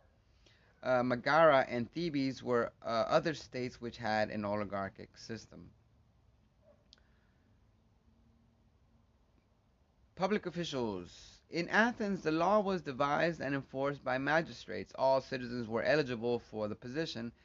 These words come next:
and indeed there were, uh, may well have been a certain expectation that the honorable citizen would play his active part in civic life.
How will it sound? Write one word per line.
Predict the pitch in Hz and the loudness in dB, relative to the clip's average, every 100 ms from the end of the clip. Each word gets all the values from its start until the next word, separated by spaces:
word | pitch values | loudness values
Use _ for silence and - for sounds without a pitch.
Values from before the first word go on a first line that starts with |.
| _ _ | _ _
and | - 160 | -4 0
indeed | 165 170 190 170 | 0 2 2 4
there | 160 | 4
were, | 156 147 131 - - | 6 4 0 -6 -8
uh, | 120 123 120 - - | -2 0 0 -2 -12
may | 80 143 160 | -6 0 0
well | 156 170 170 | 2 4 4
have | 156 135 117 | 2 0 0
been | 143 151 135 | 0 2 0
a | 123 | -2
certain | - 147 143 135 | -2 0 2 0
expectation | 127 - - - 135 139 - 113 | -4 -6 -14 -6 -6 -4 -6 -4
that | 110 | -4
the | - | -4
honorable | - 117 120 110 | -4 -2 -2 -4
citizen | 113 110 101 92 104 | -8 -6 -6 -6 -6
would | 104 95 | -6 -8
play | - 104 101 | -8 -4 -2
his | 107 110 | -2 -4
active | 101 90 - 98 - | -4 -8 -14 -20 -14
part | - 117 - _ _ _ - - | -6 -4 -6 _ _ _ -20 -12
in | 104 | -10
civic | - 101 110 | -8 -8 -4
life. | 131 117 - | -2 -2 -4